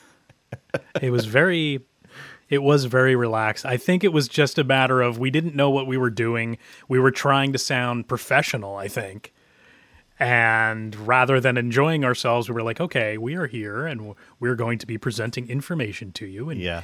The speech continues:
Speaker 1: here is your information." And <laughs> yeah, now we're just kinda, kinda screw it.
Speaker 2: We didn't quite have the dynamic that we evolved with. Although I think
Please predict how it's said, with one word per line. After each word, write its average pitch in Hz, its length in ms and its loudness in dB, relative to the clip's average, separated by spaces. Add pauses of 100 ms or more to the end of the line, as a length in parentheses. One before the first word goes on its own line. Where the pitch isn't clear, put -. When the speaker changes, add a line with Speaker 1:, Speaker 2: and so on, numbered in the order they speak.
Speaker 1:
here 113 260 -2
is 113 140 -2
your 123 120 4
information." 117 720 -4
And 107 180 -12 (220)
<laughs> 131 300 2
yeah, 107 180 0
now 135 240 4
we're 135 140 6
just 127 180 0
kinda, 117 180 -2
kinda 117 240 -4
screw 107 300 -6
it. 107 80 -8 (180)
Speaker 2:
We 143 100 0
didn't 156 180 0
quite 135 260 2
have 123 280 4
the 113 260 -2 (100)
dynamic 107 640 -4
that 107 160 -4
we 98 300 -6 (140)
evolved 101 520 -4
with. 101 380 -12 (260)
Although 165 340 -2
I 139 100 -4
think 160 380 -6